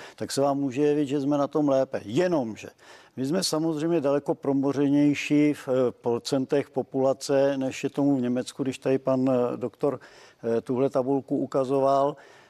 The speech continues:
Eh, jsme na tom daleko hůře v počtu mrtvých, eh, z-,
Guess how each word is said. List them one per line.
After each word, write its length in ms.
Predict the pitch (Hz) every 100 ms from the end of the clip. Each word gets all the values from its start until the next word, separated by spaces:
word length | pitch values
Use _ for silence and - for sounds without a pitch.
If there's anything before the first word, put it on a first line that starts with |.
| -
Eh, 300 | 127 131 147
jsme 500 | 117 113 151 151 147
na 140 | 127 131
tom 360 | 165 147 123 -
daleko 680 | 113 135 143 139 165 151 120 - -
hůře 760 | 117 147 147 139 127 123 127
v 120 | - -
počtu 520 | 143 131 - 175 160
mrtvých, 1040 | 131 127 - - 117 110 110 120 123 - 120 123
eh, 60 | 117
z-, 200 | - 95